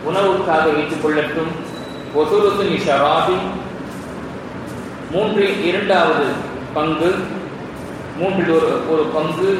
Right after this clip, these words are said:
தண்ணீருக்காக வைத்துக் கொள்ளட்டும், وثلث لنفسه، இன்னொரு பங்கு, மூன்றில் ஒரு பங்கை அவர் சுவாசிப்பதற்காக வைத்துக் கொள்ளட்டும். இந்த ஹதீஸ் அஹ்மத், திர்மிதி, நசை, இப்னு மாஜாவில் வரக்கூடிய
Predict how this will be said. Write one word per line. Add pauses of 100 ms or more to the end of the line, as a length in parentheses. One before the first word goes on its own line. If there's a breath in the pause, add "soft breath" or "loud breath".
(320)
தண்ணீருக்காக (100)
வைத்துக்
கொள்ளட்டும்,
وثلث (220)
لنفسه، (520)
இன்னொரு
பங்கு, (100)
மூன்றில்
ஒரு (100)
பங்கை (440)
அவர் (340)
சுவாசிப்பதற்காக
வைத்துக்
கொள்ளட்டும்.
இந்த
ஹதீஸ்
அஹ்மத்,
திர்மிதி,
நசை,
இப்னு
மாஜாவில்
வரக்கூடிய